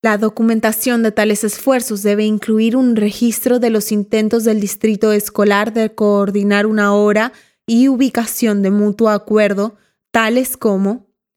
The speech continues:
registro detallado de las llamadas telefónicas realizadas o intentadas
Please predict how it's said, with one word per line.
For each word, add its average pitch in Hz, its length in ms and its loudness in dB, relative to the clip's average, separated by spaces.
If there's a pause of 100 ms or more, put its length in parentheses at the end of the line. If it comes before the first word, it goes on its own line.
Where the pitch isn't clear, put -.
(320)
registro 226 600 0
detallado 214 680 0
de 240 100 0
las 202 200 -2
llamadas 202 480 -2
telefónicas 208 640 -2
realizadas 208 1000 0
o 226 200 0
intentadas 220 880 -2